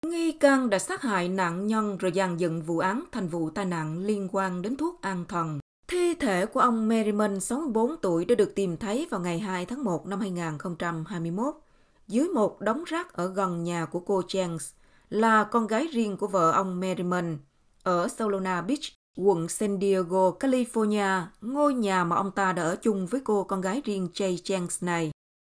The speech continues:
Vụ việc đã được phát hiện sau khi bạn của cô Jenks báo cáo với cảnh sát rằng cô ta đã thú nhận việc giết cha dượng của mình. Kết quả giám định xác định nạn nhân tử vong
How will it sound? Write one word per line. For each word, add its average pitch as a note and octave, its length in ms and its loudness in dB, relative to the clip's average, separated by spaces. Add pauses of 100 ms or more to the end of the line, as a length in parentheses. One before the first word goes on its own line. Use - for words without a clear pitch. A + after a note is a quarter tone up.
(140)
Vụ A#3 280 8
việc A3 300 2
đã C4+ 80 4
được A3+ 240 4
phát F#4 220 -4
hiện G3+ 360 2
sau B3 160 -2
khi A#3+ 180 2
bạn F3 280 0
của A3+ 120 -4
cô A3 160 2
Jenks G3+ 500 -2
báo G#3 240 0
cáo C#4 280 -4
với E4 140 -8
cảnh E3+ 240 -4
sát F4 240 -6
rằng E3+ 380 -2 (220)
cô G3+ 180 2
ta A#3+ 280 0
đã F3 100 -4
thú B3 260 -4
nhận E3 320 -4
việc D#3+ 240 -4
giết C#4+ 340 -4
cha G#3 260 -2
dượng D#3 260 -2
của G3 120 -6
mình. E3 320 -2 (460)
Kết F#4+ 220 -6
quả E3+ 340 4
giám C#4 160 -4
định D#3+ 240 0
xác F4 260 -6
định E3 240 -2
nạn E3 280 -2
nhân F3+ 340 -4
tử D#3 160 -2
vong F#3+ 320 0